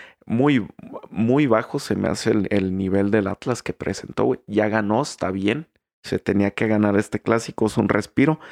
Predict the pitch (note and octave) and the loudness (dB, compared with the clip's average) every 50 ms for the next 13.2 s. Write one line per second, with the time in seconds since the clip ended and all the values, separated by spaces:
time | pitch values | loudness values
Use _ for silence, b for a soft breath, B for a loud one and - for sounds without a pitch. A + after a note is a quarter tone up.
0 | B B B B B - G2 G2 G2+ G2 - - - A#2 A#2 C3 C3 - - B2+ | B B B B B -2 0 0 0 -2 -2 -2 2 4 4 4 4 4 4 4
1 | B2 B2+ C#3 D#3 F3 F#3+ - - _ B B B B B B B B - - A2 | 4 4 4 2 2 0 -2 -4 _ B B B B B B B B -2 2 2
2 | A#2 B2+ C3+ C#3+ D3+ D3+ - _ _ _ _ B B B B B B B B B | 4 4 4 4 2 0 -2 _ _ _ _ B B B B B B B B B
3 | B _ _ _ _ - - - - - - - - - - G#2+ - - - B2+ | B _ _ _ _ -18 -16 -14 -14 -12 -8 -2 0 0 0 0 0 2 4 4
4 | A#2+ A2+ A2 G#2 A2 A#2+ A2+ G#2 G2+ F#2+ F#2+ G2 G#2 A#2 - - C#3+ C#3+ - - | 6 6 6 4 6 6 6 4 4 4 4 4 2 2 0 0 -2 -2 -2 -2
5 | - F#2+ F2+ G2 G#2+ - - A2 A2 A2 A#2+ G#2+ G#2 G2+ G#2+ G#2+ G2 G2 G2 G2+ | 0 0 0 0 0 0 0 0 0 -2 -2 -2 0 2 2 2 2 2 0 0
6 | - - - G2+ G2+ G2 F#2+ G2+ G#2 - G2+ G2 G2+ G2+ - - - - F#2 G2+ | 0 0 0 2 2 2 2 0 -2 -2 -2 -2 -2 -2 -2 -2 -4 -4 -4 -4
7 | - - - A2+ G#2 G#2 - - E2 E2 - - - - G2+ G2+ G2 - - G#2 | -4 -4 -4 -4 -4 -4 -6 -8 -10 -10 -10 -10 -8 -6 -4 -4 -6 -6 -4 -4
8 | G2+ G2+ G2+ G2+ G2+ - - F#2+ G2 G2+ - - G2 G2 - - - - - - | -4 -4 -4 -6 -6 -6 -4 -4 -4 -4 -4 -6 -10 -10 -10 -12 -12 -12 -12 -10
9 | - - - - - - - - - - - _ _ _ _ _ _ _ _ _ | -10 -8 -6 -6 -6 -6 -8 -12 -16 -20 -20 _ _ _ _ _ _ _ _ _
10 | - - F#2 G2 G2 G2+ A2+ B2+ C3+ C#3+ D3 - - A2 G#2 G#2 G#2+ G#2+ G#2 G2+ | -4 -2 -2 0 2 2 4 4 4 2 2 2 2 4 4 4 4 4 4 4
11 | G2+ G2 F2+ E2 - G2+ G2+ F#2+ G2 G2+ G#2 G2 A#2 C#3 D3+ D3+ F3+ F3 E3+ - | 4 2 2 0 2 2 2 2 2 2 2 4 6 6 6 6 6 4 4 4
12 | - A2+ F#2+ - A2 G2+ G2+ G#2+ G#2 - C#3 D#3+ G3+ C#4 E4 C#4+ F3 D3+ D3 C#3+ | 0 -2 0 0 0 2 2 0 0 0 2 4 4 6 6 4 4 4 2 2
13 | C#3+ C#3+ C#3+ D3 | 2 2 0 -4